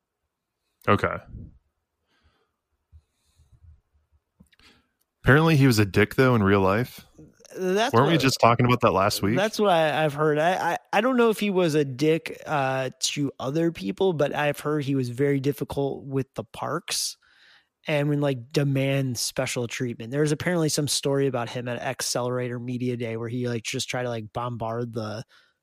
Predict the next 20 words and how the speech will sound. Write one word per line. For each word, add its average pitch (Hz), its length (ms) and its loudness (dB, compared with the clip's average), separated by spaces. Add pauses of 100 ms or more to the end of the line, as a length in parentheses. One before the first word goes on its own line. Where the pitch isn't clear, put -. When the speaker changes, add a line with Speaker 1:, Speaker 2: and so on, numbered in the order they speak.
(100)
Speaker 2:
the - 80 -10
park 131 360 -4
with, 113 100 -6
like, 107 220 -12
"I'm 202 240 0
important, 170 680 0
deal 185 160 2
with 160 160 0
me," 131 480 -6 (160)
stuff - 460 -12
or 175 80 2
something. 175 400 4
Speaker 1:
<gasps> - 20 -18
Wait, 214 460 0 (320)
was 151 180 6
that 170 220 4
the 165 80 6
glasses 120 480 4
strap 160 280 4
incident? 185 540 4